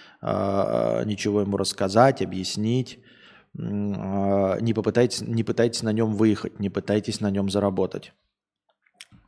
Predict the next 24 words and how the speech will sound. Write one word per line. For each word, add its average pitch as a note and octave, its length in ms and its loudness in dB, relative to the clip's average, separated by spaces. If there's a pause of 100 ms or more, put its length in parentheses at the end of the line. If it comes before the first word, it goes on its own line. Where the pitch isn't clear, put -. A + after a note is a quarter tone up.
(120)
Только - 180 0
всё A2+ 140 2
потеряете, G#2+ 420 0
потому F#2 260 -6
что - 140 -14
взаимодействие G2+ 540 -2
с - 60 -6
тупыми G2+ 280 -2
людьми, G2 280 -2 (120)
я G#2+ 60 -6
напоминаю, G#2 540 -2 (1600)
оно A2+ 420 0 (100)
приводит A#2 340 2
к - 80 -14
минусу A#2+ 340 -2
всем, G2+ 360 0
и G#2 140 -4
им, E3 360 4
и A2 280 -2
остальным. G#2 560 0
Поэтому G2+ 500 0 (1300)
выиграть A2+ 480 4
не G#2 100 -2
получится. A2+ 640 0